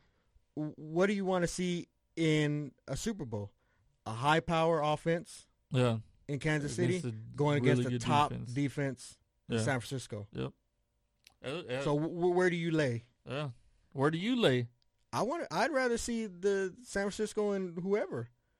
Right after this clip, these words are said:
Speaker 2: Well, who are you gonna pick, K C or Titans?
Speaker 1: I, I think, I think it'll be K C, man.
Speaker 2: Okay,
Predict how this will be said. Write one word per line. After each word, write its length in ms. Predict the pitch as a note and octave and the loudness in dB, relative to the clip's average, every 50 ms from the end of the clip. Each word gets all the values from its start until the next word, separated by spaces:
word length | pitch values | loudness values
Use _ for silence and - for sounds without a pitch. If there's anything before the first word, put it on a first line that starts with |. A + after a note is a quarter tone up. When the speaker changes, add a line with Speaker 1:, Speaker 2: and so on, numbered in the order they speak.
| _ _ _ - | _ _ _ -6
Speaker 2:
Well, 180 | B2+ C3+ C#3+ | 2 4 4
who 80 | D#3 E3 | 6 6
are 40 | F3 | 4
you 240 | F#3 F3+ F3 F3 | 2 -2 -4 -4
gonna 140 | F#3 F3 E3+ | -4 -4 -4
pick, 400 | E3 - A#3+ B3+ G3 C3+ G2 D#3 | -4 -4 -4 -2 -4 -6 -8 -8
K 180 | - E3+ E3 E3+ | -4 -2 -2 -2
C 200 | E3 - F#3 F3+ | -4 -6 -6 -6
or 100 | F3 E3+ D#3+ | -4 -6 -4
Titans? 460 | - F#3 F3+ F3+ E3 C#3+ C3 C3+ - _ _ _ _ _ _ _ _ _ _ _ _ _ _ _ _ _ _ _ _ _ _ _ _ - | -4 -2 -2 -2 -4 -6 -8 -10 -12 _ _ _ _ _ _ _ _ _ _ _ _ _ _ _ _ _ _ _ _ _ _ _ _ -2
Speaker 1:
I, 200 | D#3+ E3+ D#3 F3+ | 0 0 0 -2
I 20 | |
think, 240 | E3+ - G#3 A3 E3+ | 0 0 -2 0 0
I 80 | F3 F#3 | -2 -2
think 220 | F3+ G#3+ A3+ G3+ | -2 -2 0 2
it'll 120 | G#3 G#3 G3 | 0 0 0
be 140 | F#3+ G3+ | -2 -6
K 180 | - - G3+ F#3+ | -4 -4 -4 -4
C, 220 | F#3+ - A3 F#3+ | -4 -6 -8 -6
man. 260 | D#3+ B2+ B2 C#3 D3+ D#3 - _ _ _ _ _ _ _ B2 | -4 -4 -4 -6 -8 -12 -18 _ _ _ _ _ _ _ -20
Speaker 2:
Okay, 220 | A#2 - B2 A#2 | -18 -16 -16 -16